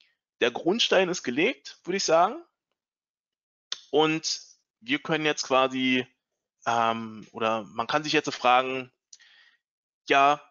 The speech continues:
was bringt mir denn das Ganze jetzt? Also ist ja schön, dass ich den Markt irgendwie filtern kann, aber im Endeffekt will ich ja, äh, gute Trades finden. Und, ähm, die Frage ist natürlich, wie finde ich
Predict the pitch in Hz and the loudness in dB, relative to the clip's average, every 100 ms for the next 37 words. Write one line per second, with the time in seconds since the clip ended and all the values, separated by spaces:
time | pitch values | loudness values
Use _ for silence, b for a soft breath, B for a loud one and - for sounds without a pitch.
0 | _ _ _ _ _ _ _ _ _ 160 | _ _ _ _ _ _ _ _ _ -4
1 | - 190 185 180 139 120 120 113 117 113 | 0 -4 -2 0 2 2 -2 -4 -4 -2
2 | 110 - 214 233 _ _ 113 117 127 131 | -4 0 -2 -4 _ _ 0 0 0 -2
3 | 131 135 165 160 170 180 - _ - 131 | 0 2 2 2 0 -4 -12 _ -4 -2
4 | 139 - 123 120 135 - - 147 139 131 | -4 -4 -2 2 0 0 -4 -6 -6 -14
5 | - 196 202 185 180 185 170 180 190 _ | -8 -6 0 0 0 0 0 -2 -12 _
6 | _ _ - _ - 123 131 127 127 147 | _ _ -20 _ 0 2 2 0 -2 -4
7 | - 143 - 131 131 131 123 123 120 - | -2 -4 -4 -4 -2 2 4 6 4 -2
8 | _ _ _ _ _ 117 113 110 110 110 | _ _ _ _ _ -4 -2 -2 -4 -6
9 | 110 - - - 185 175 202 - - 151 | -10 -16 -16 -14 -4 0 0 0 -4 -4
10 | 143 165 190 _ _ _ _ 135 139 135 | -6 -10 -14 _ _ _ _ 2 2 0
11 | 135 127 131 131 127 - 127 143 139 143 | -2 0 0 -2 -8 -2 2 2 0 -2
12 | 135 135 131 - - _ _ _ _ _ | -4 -2 -4 -4 -12 _ _ _ _ _
13 | _ _ - 160 170 165 156 - - | _ _ -10 -4 -2 0 0 0 -4